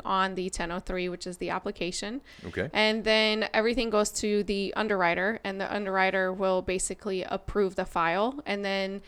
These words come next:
Speaker 1: that's when, after they're approved,
Speaker 2: Or they'll
Speaker 1: um,
Speaker 2: say, "You need to fix this, this, this, this, and this."
Speaker 1: Right.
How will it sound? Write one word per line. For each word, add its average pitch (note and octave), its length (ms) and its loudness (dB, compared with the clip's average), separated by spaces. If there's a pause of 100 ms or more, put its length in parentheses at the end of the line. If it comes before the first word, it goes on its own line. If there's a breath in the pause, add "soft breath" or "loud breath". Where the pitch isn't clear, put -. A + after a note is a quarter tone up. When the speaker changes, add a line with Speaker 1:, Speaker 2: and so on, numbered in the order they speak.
(260 loud breath)
Speaker 1:
that's - 380 2
when, F#3+ 440 0 (140)
after F#3+ 500 -2 (160)
they're G3 200 4
approved, A2 600 -2 (400 loud breath)
Speaker 2:
Or G2 140 4
they'll F#2 140 4
Speaker 1:
um, E2+ 60 0
Speaker 2:
say, E2 200 -2
"You E2 120 -2
need E2 140 -2
to D2 60 -4
fix - 280 -8
this, - 200 -8
this, - 280 -12
this, - 240 -8
this, - 360 -14
and - 120 -14
this." - 180 -20 (240)
Speaker 1:
Right. - 380 2